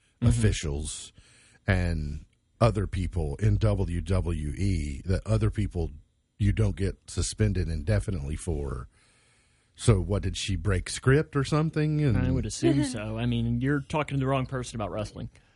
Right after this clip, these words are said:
Speaker 1: I
Speaker 2: The thirty-five-year-old mixed martial artist was upset the referee missed a tap out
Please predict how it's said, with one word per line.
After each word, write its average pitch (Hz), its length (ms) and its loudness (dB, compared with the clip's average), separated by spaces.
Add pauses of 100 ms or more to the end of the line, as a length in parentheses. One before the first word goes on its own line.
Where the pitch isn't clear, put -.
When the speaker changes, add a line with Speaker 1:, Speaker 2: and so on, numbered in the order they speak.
(540)
Speaker 1:
I - 80 -2
Speaker 2:
The 101 80 6
thirty-five-year-old 156 960 2
mixed 127 260 0
martial 139 380 4
artist 117 340 2
was 95 180 0
upset 127 420 0
the 101 80 -2
referee 113 460 2
missed 117 340 2
a 110 40 0
tap 151 320 0
out 87 360 -2